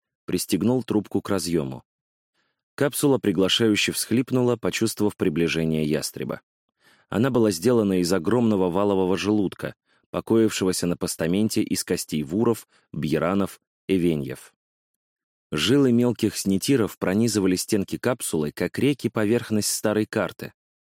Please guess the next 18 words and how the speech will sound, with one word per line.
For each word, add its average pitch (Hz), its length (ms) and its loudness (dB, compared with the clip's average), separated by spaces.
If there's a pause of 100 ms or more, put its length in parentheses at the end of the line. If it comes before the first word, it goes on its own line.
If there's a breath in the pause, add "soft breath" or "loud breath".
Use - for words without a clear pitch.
(440)
Несколько 101 520 0
впаянных 101 560 0
в 87 80 -4
неё 98 260 2
поверху 90 460 0
целиком 92 540 0
элемеров, 92 600 0 (380 soft breath)
все - 180 -4
называли 78 440 0
их - 140 -4
попросту 82 420 -4
птичками, - 580 -6 (500)
тянули 135 380 4
к - 140 -2
Эрику 113 260 2
свои 95 300 0
мёртвые 98 440 2
головки, 90 600 0